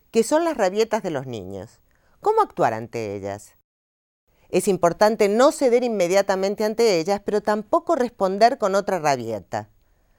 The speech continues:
Sería aconsejable intentar entender por qué surgen, cuál es el mensaje no tan evidente que hay detrás de lo que exigen.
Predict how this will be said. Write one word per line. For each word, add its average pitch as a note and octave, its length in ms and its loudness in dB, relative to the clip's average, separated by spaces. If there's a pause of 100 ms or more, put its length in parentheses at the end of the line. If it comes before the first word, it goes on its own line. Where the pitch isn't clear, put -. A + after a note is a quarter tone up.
(380)
Sería D#4+ 400 4
aconsejable D4 840 2
intentar A3+ 460 2
entender A3 500 -2
por G3 180 -2
qué A3+ 140 0
surgen, B2 640 -8 (460)
cuál F#4 180 6
es F#4+ 160 0
el B3+ 80 2
mensaje G#3 560 -2
no C#4+ 220 -2
tan D4+ 160 0
evidente G3+ 580 -4
que - 80 -4
hay G3 100 0
detrás F#3+ 360 -2
de G3+ 80 -4
lo D3+ 160 -4
que C3+ 80 -12
exigen. G#2+ 640 -12